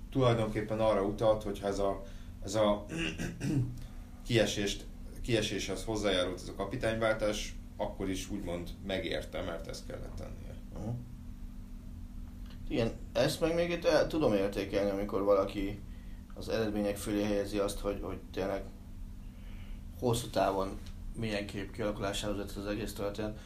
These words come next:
Speaker 2: mert így legalább még tudsz hinni abba, hogy ez a spanyol szövetség valamennyire komoly szervezet, és nem a Real Madrid irányítja a spanyol szövetséget, ha-, hanem, hanem valamennyivel még fölött áll. Erkölcsileg biztos, hogy ez volt a helyes lépés, hogy, hogy ki kellett rúgni ott szerintem Lopetegit.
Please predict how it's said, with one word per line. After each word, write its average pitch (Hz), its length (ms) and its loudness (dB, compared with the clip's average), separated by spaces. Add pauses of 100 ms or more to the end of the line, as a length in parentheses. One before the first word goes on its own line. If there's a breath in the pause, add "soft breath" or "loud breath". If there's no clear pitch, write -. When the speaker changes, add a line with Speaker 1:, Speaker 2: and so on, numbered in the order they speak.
(280 loud breath)
Speaker 2:
mert 104 120 0
így 104 60 2
legalább 107 360 4
még 107 160 -2
tudsz 110 260 -2
hinni 104 180 -2
abba, 95 120 0
hogy 95 100 0
ez 98 60 -2
a 95 60 -2
spanyol 98 300 -4
szövetség 92 360 -4
valamennyire 95 400 -2
komoly 92 280 -4
szervezet, 95 420 -2
és 95 120 -4
nem 104 140 -2
a 92 60 0
Real 92 240 2
Madrid 92 260 -2
irányítja 90 400 -4
a - 20 -4
spanyol 95 340 -4
szövetséget, 104 600 -4 (460 loud breath)
ha-, 104 220 -2
hanem, 107 280 -2
hanem 98 280 -4
valamennyivel 101 540 -2
még 95 160 -4
fölött 85 380 -4
áll. - 180 -4 (420 loud breath)
Erkölcsileg 160 720 4
biztos, 120 260 0
hogy 101 120 -2
ez 95 140 2
volt 90 200 -2
a 90 40 -4
helyes 87 280 -2
lépés, 80 300 -6
hogy, 80 180 -6
hogy 85 120 -6
ki 85 140 -8
kellett 85 240 -4
rúgni 104 200 -8
ott 80 120 -8
szerintem 78 360 -6
Lopetegit. - 520 -6